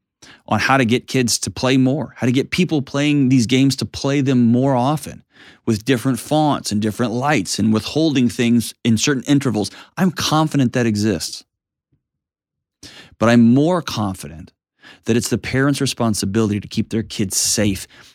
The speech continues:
And if your kid is unable to shower or eat or sleep because they're so entrenched in a thing,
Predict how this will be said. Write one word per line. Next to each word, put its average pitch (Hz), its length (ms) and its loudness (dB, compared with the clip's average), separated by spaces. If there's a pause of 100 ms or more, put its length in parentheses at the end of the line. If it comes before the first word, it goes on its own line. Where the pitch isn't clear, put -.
(140)
And 113 140 4
if 110 200 -2
your 120 160 2
kid 170 560 0
is 120 280 -2
unable 156 380 0
to 127 80 0
shower 98 720 -4 (440)
or 113 260 2
eat - 480 0 (440)
or 110 120 2
sleep - 680 0 (1040)
because 113 240 2
they're 113 100 2
so 147 880 2 (240)
entrenched 120 720 0
in 127 100 4
a 110 80 0
thing, 98 640 -4